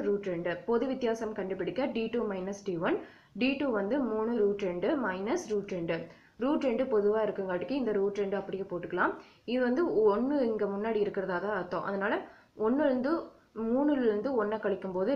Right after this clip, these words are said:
ரெண்டு. So, ரெண்டு root ரெண்டு. கூட்டுத்தொடர் வரிசையோட பன்னெண்டாவது உறுப்பை கண்டுபிடிக்க A plus N minus one into D formula நம்ம யூஸ் பண்ணோம். A வந்து root ரெண்டு,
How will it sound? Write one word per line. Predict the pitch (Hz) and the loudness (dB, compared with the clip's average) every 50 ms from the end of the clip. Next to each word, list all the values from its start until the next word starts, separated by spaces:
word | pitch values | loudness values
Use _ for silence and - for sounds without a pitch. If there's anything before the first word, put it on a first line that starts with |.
| 220 196 | 0 0
ரெண்டு. | 170 170 170 165 165 147 - - - - - _ - - | -2 -2 -2 -2 -4 -4 -4 -8 -14 -20 -20 _ -4 0
So, | 254 285 320 247 | 2 2 4 2
ரெண்டு | 208 202 208 202 269 349 285 214 | 2 2 2 2 2 2 2 2
root | 196 180 - - 180 | 0 0 -2 -4 -6
ரெண்டு. | 170 165 165 170 165 - - - - - - _ _ _ - - - - - - _ _ _ _ _ _ _ _ _ _ _ | -4 -2 -2 -2 -2 -4 -6 -12 -18 -20 -20 _ _ _ -20 -20 -20 -20 -20 -20 _ _ _ _ _ _ _ _ _ _ _
கூட்டுத்தொடர் | 277 294 302 - 330 320 277 262 269 269 240 | 0 0 2 2 2 2 4 2 4 2 2
வரிசையோட | 226 208 214 - 240 226 214 196 185 208 - - | 2 0 0 0 0 2 2 4 2 2 0 0
பன்னெண்டாவது | 233 208 208 214 214 233 226 214 | 0 0 0 0 0 0 2 0
உறுப்பை | 202 202 208 202 202 | 0 0 -2 -4 -4
கண்டுபிடிக்க | 190 190 190 180 175 175 175 254 311 294 220 196 196 196 | -4 -4 -4 -4 -4 -4 -2 -2 -2 -2 0 0 0 0
A | 202 196 202 | 0 -2 -2
plus | 202 220 320 320 - - - 208 196 190 | 0 0 0 -2 -4 -8 -8 -6 -4 -4
N | 196 208 214 | -4 -4 -4
minus | 208 196 190 190 196 208 214 214 - - - 196 190 | -4 -4 -4 -4 -4 -6 -6 -8 -12 -12 -8 -6 -4
one | 185 202 208 - 208 190 | -4 -6 -6 -8 -10 -10
into | 180 175 165 - 240 277 - - | -10 -10 -4 -4 -2 -2 -2 -2
D | 208 202 202 202 | -2 -4 -4 -4
formula | - 196 180 180 185 190 196 185 | -4 -6 -6 -4 -6 -6 -6 -6
நம்ம | 180 165 165 165 | -6 -6 -6 -6
யூஸ் | 175 175 - - | -6 -8 -10 -14
பண்ணோம். | 165 165 165 202 311 370 311 220 214 | -12 -8 -4 -2 -2 -2 0 2 4
A | 208 208 202 202 | 4 4 2 0
வந்து | 196 185 226 320 415 - - - - - - - _ _ - 220 | -2 -2 -2 -2 -2 -2 -8 -14 -20 -20 -20 -20 _ _ 0 2
root | 233 240 240 240 214 190 | 2 2 0 0 0 -2
ரெண்டு, | 175 175 175 196 | 0 0 0 0